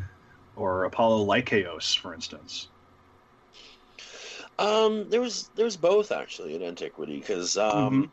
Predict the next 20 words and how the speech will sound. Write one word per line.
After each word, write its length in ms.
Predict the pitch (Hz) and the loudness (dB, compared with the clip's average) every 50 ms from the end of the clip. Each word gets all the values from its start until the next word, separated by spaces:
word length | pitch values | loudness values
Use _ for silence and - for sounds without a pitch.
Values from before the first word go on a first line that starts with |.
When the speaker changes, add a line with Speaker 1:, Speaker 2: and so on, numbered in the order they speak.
| _ _ | _ _
Speaker 1:
Mm-hmm, 80 | 113 110 | -2 2
Speaker 2:
you 60 | 110 | 2
know, 60 | 117 123 | 4 2
Speaker 1:
mm-hmm. 80 | 117 | 2
Speaker 2:
like, 180 | 117 113 110 - | 0 -2 -4 -6
the, 460 | - 123 117 117 117 113 110 107 - - - - - - - - - _ _ _ _ _ | -6 -6 -4 -4 -4 -4 -4 -6 -8 -12 -18 -20 -20 -20 -20 -20 -20 _ _ _ _ _
the 80 | - 117 | 2 4
works 380 | 135 143 143 139 - - - - | 6 6 6 4 2 0 -2 -2
of 120 | 127 107 | 0 0
Homer 720 | - 101 98 101 95 95 98 95 95 95 95 95 92 - - - - - | 2 2 2 2 2 2 2 2 2 0 0 -2 -6 -8 -10 -14 -14 -12
and 100 | - 76 78 | -10 -8 -4
Hesiod 680 | 82 85 80 - - - 87 82 82 82 82 82 80 80 - | -2 0 0 0 -2 -2 0 2 4 4 2 2 0 -4 -8
kind 200 | - 87 85 87 | -6 -4 -4 -2
of, 240 | 85 73 76 73 - - - | -2 -2 -4 -4 -8 -6 -4
um, 480 | 80 82 80 78 78 76 71 71 69 - _ _ _ - - _ _ | 0 0 2 2 2 0 -2 -6 -12 -18 _ _ _ -20 -20 _ _
formed 380 | 87 95 104 107 104 95 85 78 | 0 2 2 2 2 0 0 2
this 500 | 80 73 69 - - - - - - - _ _ | 2 2 2 0 -2 -4 -4 -6 -8 -10 _ _
sort 260 | - - 76 73 71 | -12 -8 -4 -2 0
of 240 | 71 69 64 - - - - - - - - _ _ _ _ _ _ _ _ _ _ _ _ | 0 0 0 -4 -10 -20 -20 -20 -20 -20 -20 _ _ _ _ _ _ _ _ _ _ _ _
canon 640 | - - - 90 85 95 98 87 80 71 64 64 60 | -16 -8 -4 -2 0 2 2 2 2 0 -2 -6 -10